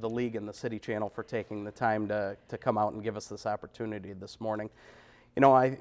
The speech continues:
I think the, the thing that makes me really interested in running for this office is my roots in the community. You know, being a homeowner,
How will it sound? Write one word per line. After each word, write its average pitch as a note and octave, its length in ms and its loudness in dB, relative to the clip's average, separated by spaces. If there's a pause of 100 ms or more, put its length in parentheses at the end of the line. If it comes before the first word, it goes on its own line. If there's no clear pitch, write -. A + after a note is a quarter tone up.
(120)
I B2+ 100 -2
think D3+ 260 0
the, A2 460 6
the A#2 80 -6
thing C3+ 320 2
that G#2+ 260 2
makes B2 280 -2
me A#2+ 80 0
really B2 340 2
interested G#2+ 540 -4
in G#2 120 -4
running G#2 280 0
for G#2+ 160 -6
this G#2 360 -4
office G#2+ 540 -2
is G#2+ 480 -4 (100)
my B2 140 0
roots C#3+ 300 2
in B2+ 80 -2
the A2 60 -2
community. A2 680 -6
You B2 100 -2
know, A2+ 120 2
being B2 240 2
a A#2 40 2
homeowner, B2+ 540 6